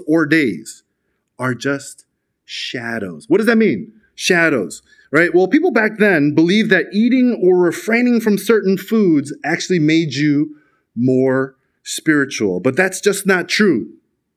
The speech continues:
okay? Just because you drink alcohol doesn't make you less of a Christian than other Christians. Amen? <laughs>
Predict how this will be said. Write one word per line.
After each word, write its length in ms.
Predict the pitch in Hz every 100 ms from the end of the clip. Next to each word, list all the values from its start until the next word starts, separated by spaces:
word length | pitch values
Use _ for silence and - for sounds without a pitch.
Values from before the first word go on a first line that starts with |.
| _ _ 120
okay? 480 | 113 131 156 220 226 _ _ _ _
Just 300 | - 214 220
because 480 | 254 240 254 247 175
you 280 | 196 233 226
drink 320 | - 233 220 220
alcohol 960 | 226 254 254 220 196 202 208 233 247 - _ _ _ _ _ _ _ _ _
doesn't 420 | 180 226 226 254
make 380 | 214 247 247 240
you 500 | 185 180 180 202 196 _
less 300 | 147 196 190
of 80 | 202
a 80 | 202
Christian 720 | 254 226 - 147 139 156 - _ _ _ _ _ _
than 160 | 190 208
other 220 | 208 214
Christians. 400 | 208 147 107 101
Amen? 460 | 135 185 294 - - _ _ _ _ _ _ _ _ _ _ _ _ _ _ _
<laughs> 80 | -